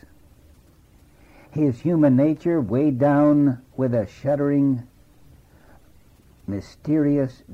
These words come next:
dread. You know, I'm afraid so few of us have ever given these thoughts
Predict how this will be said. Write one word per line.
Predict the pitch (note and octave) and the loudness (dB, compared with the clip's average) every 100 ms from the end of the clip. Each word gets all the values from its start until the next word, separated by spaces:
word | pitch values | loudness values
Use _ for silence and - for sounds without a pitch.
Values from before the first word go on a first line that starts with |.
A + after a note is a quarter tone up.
| - | -18
dread. | G2+ A2 G2+ D2+ C#2 - _ _ _ _ - _ _ _ _ _ _ _ _ _ _ _ - _ _ | -8 -6 -6 -8 -14 -20 _ _ _ _ -20 _ _ _ _ _ _ _ _ _ _ _ -20 _ _
You | A#2+ | -4
know, | B2 C#3+ C#3 - - _ _ - - - | 0 0 -2 -8 -20 _ _ -20 -16 -6
I'm | D3 D3+ | -4 -2
afraid | B2+ D3 C3 A#2+ - | -4 -2 0 -2 -4
so | C3+ A#2+ | -4 -4
few | A#2+ D3+ C3 | -2 -2 0
of | F2+ E2+ | -2 -6
us | F2+ F2+ - - - _ _ _ _ _ _ _ _ _ - | -8 -8 -16 -20 -20 _ _ _ _ _ _ _ _ _ -10
have | G#2+ G2 - | -8 -8 -6
ever | C#3 D#3 E3 | -6 -4 -4
given | C#3+ D#3 D#3 D3 | -4 -4 -2 -2
these | D3 D3 C#3 | -2 -4 -6
thoughts | - A#2 D2+ - | -6 -6 -8 -18